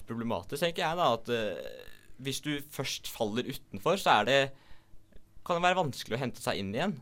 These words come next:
Altså, det skal jo sies at mennesker er jo forskjellige, eh, og det er noen som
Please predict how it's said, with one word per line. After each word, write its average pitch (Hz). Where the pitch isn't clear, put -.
Altså, 104
det 127
skal 120
jo 113
sies 110
at 110
mennesker 135
er 95
jo 127
forskjellige, 104
eh, 110
og 110
det 107
er 110
noen 104
som 101